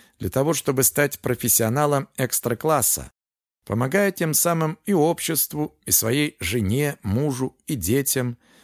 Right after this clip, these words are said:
да и стране в целом жить и развиваться. А если ты еще не развился, то и жениться, выходить замуж тебе не стоит. Нельзя же ничего не стоящее дерьмо подсовывать любимому человеку.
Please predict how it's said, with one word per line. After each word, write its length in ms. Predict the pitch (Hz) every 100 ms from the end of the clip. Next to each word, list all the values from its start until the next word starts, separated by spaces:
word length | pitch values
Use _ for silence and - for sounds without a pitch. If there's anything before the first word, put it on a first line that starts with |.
| _ _ _
да 160 | - 180
и 80 |
стране 460 | 190 - 151 156 185
в 40 |
целом 400 | - 165 160 147
жить 380 | 110 127 160 - -
и 260 | 143 135 -
развиваться. 840 | 120 120 117 107 76 - - 71 - _ _ _ _ _ -
А 140 | 107
если 300 | 160 180 156
ты 100 | 147
еще 300 | 151 139 156
не 100 | 139
развился, 800 | 135 135 127 185 165 - 82 69 _ _ _ _ -
то 100 | 180
и 100 | 196
жениться, 720 | 147 147 147 180 - 120 87 -
выходить 440 | 92 - 120 127
замуж 560 | 98 107 156 135 - - -
тебе 400 | 110 107 151 -
не 140 | 131
стоит. 580 | 131 - 76 64 - - _ _ _ _ _ _ _
Нельзя 380 | - 117 117 208
же 120 | 180
ничего 400 | 160 156 160 170
не 120 | 156
стоящее 640 | 139 - 165 160 135 - 131
дерьмо 460 | 127 135 147 170
подсовывать 840 | - - 113 - 170 151 143 139 -
любимому 560 | - 120 131 143 135 127
человеку. 640 | - 120 120 85 69 -